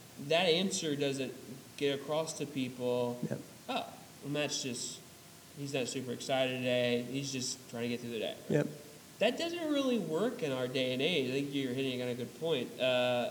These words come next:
Speaker 1: and so, especially for introverted people, we don't really wanna communicate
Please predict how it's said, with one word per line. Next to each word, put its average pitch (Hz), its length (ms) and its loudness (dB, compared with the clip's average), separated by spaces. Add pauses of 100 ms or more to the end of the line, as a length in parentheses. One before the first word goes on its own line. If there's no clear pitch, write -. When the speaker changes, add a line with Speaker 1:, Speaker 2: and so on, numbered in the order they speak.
Speaker 1:
and 131 180 -2
so, 139 380 2
especially 220 380 0
for 147 180 0
introverted 120 460 -4
people, 127 500 -2 (440)
we 170 120 6
don't 220 160 8
really 180 200 4
wanna 131 220 4
communicate 123 720 2